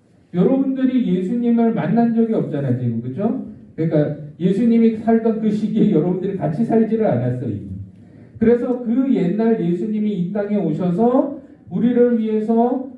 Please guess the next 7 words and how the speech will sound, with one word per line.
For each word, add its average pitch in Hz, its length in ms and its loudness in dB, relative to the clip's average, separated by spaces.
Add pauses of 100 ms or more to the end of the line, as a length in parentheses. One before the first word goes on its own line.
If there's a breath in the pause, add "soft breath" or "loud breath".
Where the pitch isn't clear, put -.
(140)
십자가에 240 680 2
못 160 200 -2
박혀서 196 540 0
피 - 140 -6
흘려 240 360 4
돌아가셨을 156 880 -2
그때에 135 880 -2